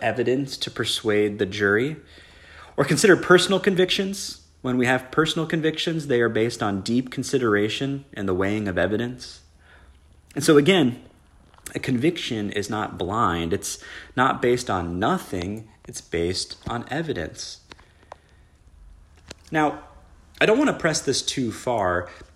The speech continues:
Obviously, the nature of faith is that there is some gap. Like, there still is something that we don't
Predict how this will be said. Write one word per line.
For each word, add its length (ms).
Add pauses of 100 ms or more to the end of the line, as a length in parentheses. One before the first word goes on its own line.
(480)
Obviously, 440
the 140
nature 420
of 120
faith 400
is 160
that 200
there 180
is 400
some 600
gap. 340 (640)
Like, 180
there 120
still 440
is 300
something 440
that 120
we 100
don't 280